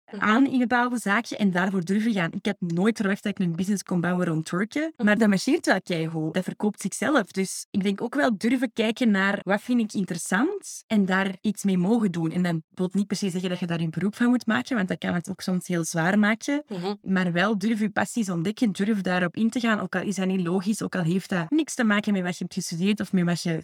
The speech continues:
Speaker 2: in je hoofdberoep doet of whatever. Maar durf wel dingen die je
Speaker 1: Ja.
Speaker 2: aantrekken, dat je een natuurlijke aantrekking voor hebt,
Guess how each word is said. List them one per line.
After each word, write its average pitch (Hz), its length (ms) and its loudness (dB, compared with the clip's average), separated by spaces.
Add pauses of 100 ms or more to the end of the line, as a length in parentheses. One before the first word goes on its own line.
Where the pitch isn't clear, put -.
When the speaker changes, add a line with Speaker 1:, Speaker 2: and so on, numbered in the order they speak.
Speaker 2:
in 170 140 0 (100)
je 170 60 -2
hoofdberoep 208 480 0
doet 208 140 0
of 202 120 -4
whatever. 247 460 -2
Maar 185 220 2
durf 220 360 -2
wel 190 400 0
dingen 214 380 4
die 196 160 0
je 190 80 -4
Speaker 1:
Ja. 214 180 2
Speaker 2:
aantrekken, 302 520 2
dat 214 140 2
je 214 60 0
een 190 120 2
natuurlijke 240 460 -2
aantrekking 233 420 2
voor 240 80 2
hebt, 247 180 -4